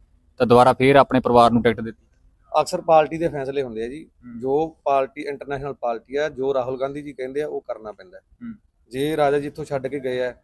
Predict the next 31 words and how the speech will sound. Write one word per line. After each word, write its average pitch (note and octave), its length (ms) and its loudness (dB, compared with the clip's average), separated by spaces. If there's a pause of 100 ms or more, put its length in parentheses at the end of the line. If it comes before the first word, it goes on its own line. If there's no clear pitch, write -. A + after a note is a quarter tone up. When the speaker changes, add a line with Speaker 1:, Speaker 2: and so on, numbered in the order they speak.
(300)
Speaker 2:
ਤਾਂ D3 100 0
ਲੁਧਿਆਣੇ D#3 260 -2
ਵਾਲੀ D#3 100 -4
ਸੀਟ D3 220 -12
ਵੀ E3 100 -10
ਤਾਂ E3+ 100 -4
ਕੱਢੀ D3 220 -8
ਹੈ C3 60 -4
ਨਾ। E3+ 60 -12
Speaker 1:
ਹੂੰ। B2+ 440 -14
Speaker 2:
ਰਵਨੀਤ C#3+ 340 -8
ਬਿੱਟੂ D3 220 -12
ਨੂੰ D#3 100 -12
ਟੱਕਰ D3 280 -10
ਦਿੱਤੀ C#3+ 280 -14
ਹੈ। C#3 40 -12
Speaker 1:
ਹੂੰ। A#2+ 480 -20 (640)
Speaker 2:
ਇੱਕ C#3 160 -14
ਬਹੁਤ D3 220 -2
ਵੱਡਾ D3 240 0
ਚਿਹਰਾ D#3+ 280 -2
ਸੀ D#3 140 -8
ਰਵਨੀਤ C#3 200 -10
ਬਿੱਟੂ C3+ 280 -16
ਜੀ, B2+ 140 -16 (1700)
ਆਊਟ D#3+ 200 0
ਪਾ-, D3+ 460 -2
ਦੂਜੇ C3+ 360 -8
ਪਾਸੇ E3 240 -2
ਜਾ D3+ 180 2
ਕੇ D#3 380 -6